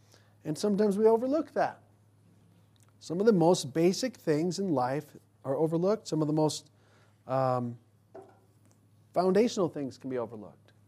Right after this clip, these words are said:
Here's another thing that will help us think well. Okay, let's go to the next one. Number four is sobriety. Maintaining, um,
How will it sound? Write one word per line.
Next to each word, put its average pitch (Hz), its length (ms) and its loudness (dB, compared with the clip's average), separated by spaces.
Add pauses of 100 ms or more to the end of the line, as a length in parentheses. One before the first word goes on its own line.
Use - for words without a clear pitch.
(440)
Here's 302 180 -2
another 220 260 4
thing 190 200 2
that 170 80 6
will 160 80 4
help 160 220 0
us - 140 -10
think 175 340 -4
well. 135 380 -2
Okay, 151 120 -6
let's 147 120 -8
go 185 120 0
to 180 60 2
the 170 80 0
next 170 200 -2
one. 160 80 0
Number 180 180 -2
four 180 300 4
is 143 140 -4
sobriety. 165 680 -4 (640)
Maintaining, 175 800 2 (480)
um, 135 580 2